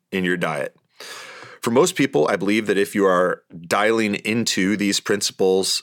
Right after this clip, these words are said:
five days a week, you can give yourself two days with more latitude.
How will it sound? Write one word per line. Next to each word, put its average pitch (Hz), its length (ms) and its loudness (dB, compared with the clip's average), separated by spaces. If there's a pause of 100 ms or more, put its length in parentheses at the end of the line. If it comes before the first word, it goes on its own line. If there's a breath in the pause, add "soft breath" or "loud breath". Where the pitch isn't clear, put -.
five 101 440 0
days 92 260 2
a 87 60 0
week, - 500 -4 (520 loud breath)
you 151 120 0
can 165 100 2
give 196 160 2
yourself 127 380 2
two 117 180 0
days 98 380 2
with 95 200 -2
more 92 480 2
latitude. 82 720 -4